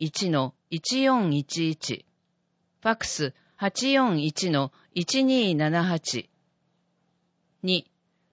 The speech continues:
総合福祉センター。健康福祉政策課。電話、八四一の一三六九。ファックス、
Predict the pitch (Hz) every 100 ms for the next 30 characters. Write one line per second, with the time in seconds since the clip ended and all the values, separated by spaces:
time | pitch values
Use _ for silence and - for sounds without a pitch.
0 | _ - 262 269 254 247 247 240 - 233
1 | - - 214 185 151 131 113 110 - _
2 | _ _ _ _ _ _ _ _ 240 262
3 | 262 247 240 240 226 233 226 226 220 214
4 | 214 202 - - 175 - _ _ _ _
5 | _ _ 160 190 196 185 175 - _ _
6 | _ - 190 - 262 269 262 196 156 147
7 | 180 147 135 _ _ - 175 - - 269
8 | 247 185 156 - - 196 156 135 - _
9 | _ _ _ _ _ _ 233 233 - -
10 | 139